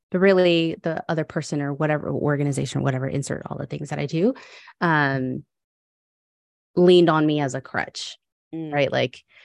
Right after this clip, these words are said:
Speaker 1: they were never gonna learn how to go on without the crutch if I
Speaker 2: Mm.
Speaker 1: continue to serve a-, as that.
Speaker 2: Mm-hmm.
Speaker 1: Um, and that made it a lot easier for me to, like, "Okay, I can step back and allow that person to take ownership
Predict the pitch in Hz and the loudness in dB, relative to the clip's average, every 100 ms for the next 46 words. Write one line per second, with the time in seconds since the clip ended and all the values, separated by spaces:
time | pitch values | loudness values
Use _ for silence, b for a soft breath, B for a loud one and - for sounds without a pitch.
0 | b 190 185 185 202 226 214 208 214 202 | b 4 6 6 6 4 4 6 6 6
1 | 202 180 170 190 185 180 175 165 165 165 | 4 4 4 4 4 4 2 2 2 0
2 | 160 165 196 165 127 - - - 160 147 | -2 -6 -2 0 -2 -8 -14 -8 -6 -6
3 | - 156 160 156 175 151 143 143 - 147 | -2 -2 -2 -2 -2 -4 -4 -6 -4 -2
4 | 165 185 202 - - 190 - 170 165 156 | -2 -2 -6 -10 -6 -4 -2 -2 0 0
5 | 170 202 233 b b b - 180 175 165 | 0 0 -2 b b b -12 -4 -2 0
6 | 151 147 143 135 139 - _ _ _ _ | 0 -2 -2 -4 -6 -12 _ _ _ _
7 | _ _ 185 180 156 175 175 175 165 156 | _ _ 2 2 4 2 2 0 -2 -2
8 | 151 147 147 - 147 139 139 131 - 147 | -4 -4 -4 -4 -8 -6 -8 -8 -8 -6
9 | 143 139 139 147 156 151 - 147 _ _ | -6 -6 -8 -6 -6 -4 -8 -10 _ _
10 | _ _ _ - 175 175 180 170 151 147 | _ _ _ -4 -2 -2 -2 -2 -2 -2
11 | 151 139 135 131 - - - - - - | -4 -6 -6 -6 -8 -10 -12 -14 -14 -14
12 | - - - - - - - | -12 -10 -12 -12 -12 -14 -16